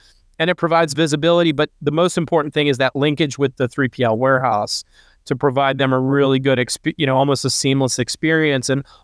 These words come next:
often we'll integrate with the three P L's portal so they can go log in and see their inventory.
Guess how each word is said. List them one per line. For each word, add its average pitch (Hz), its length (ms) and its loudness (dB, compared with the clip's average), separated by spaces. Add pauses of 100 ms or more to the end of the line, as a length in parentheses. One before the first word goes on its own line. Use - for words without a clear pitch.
often 180 240 2
we'll 160 260 2
integrate 160 520 0
with 147 240 -2
the 139 120 -2
three 143 220 0
P 135 180 -4
L's 123 200 2
portal 180 400 0
so - 120 -2
they 139 140 2
can 147 160 0
go 139 240 0
log 147 320 0
in 143 160 0
and 127 100 0
see - 140 -2
their 120 160 0
inventory. 170 720 0